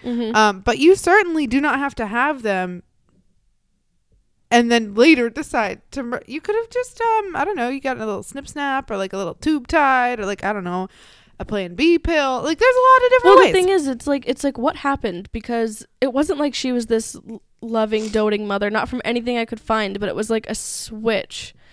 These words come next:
Speaker 1: And then she's like, "I just need to kill them all." Like, she wanted out. She wanted
Speaker 2: Yeah.
Speaker 1: out of the family. She wanted out of anything. Instead of a divorce, instead of researching options, instead of looking at what she could do,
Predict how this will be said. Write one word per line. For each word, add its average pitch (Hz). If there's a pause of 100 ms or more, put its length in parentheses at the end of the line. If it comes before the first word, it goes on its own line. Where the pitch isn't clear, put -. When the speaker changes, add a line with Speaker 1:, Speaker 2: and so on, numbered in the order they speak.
(320)
Speaker 1:
And 226
then 220
she's 214
like, 208
"I 214
just 233
need 262
to 240
kill 247
them 240
all." 180
Like, 226
she 254
wanted 220 (100)
out. 196
She -
wanted 208
Speaker 2:
Yeah. 240
Speaker 1:
out 233
of 226
the 240
family. 226
She 226
wanted 190
out 208
of 220
anything. 214 (380)
Instead 226
of 233
a 220
divorce, 247
instead 220
of 220 (400)
researching 247
options, 220
instead 214
of 208
looking 233
at 214 (760)
what 220
she 247
could 196
do, 233